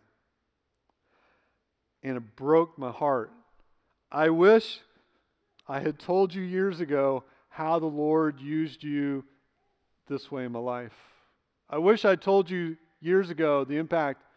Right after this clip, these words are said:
this made on my life." And it broke my heart initially because Heather, Heather died thinking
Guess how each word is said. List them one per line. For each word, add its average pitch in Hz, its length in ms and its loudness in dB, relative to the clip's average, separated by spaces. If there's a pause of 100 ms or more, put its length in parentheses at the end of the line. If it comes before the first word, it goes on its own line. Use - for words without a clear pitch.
(360)
this 165 360 -2
made 143 280 0
on 135 200 -4
my 135 180 -4
life." 135 520 -10 (840)
And 151 140 -10
it 143 200 -16
broke 190 520 2
my 156 200 -6
heart 165 460 -6 (580)
initially 160 480 -8
because 156 420 -8 (160)
Heather, 196 420 -4 (3000)
Heather 160 300 -6
died 147 760 2 (320)
thinking 139 580 -6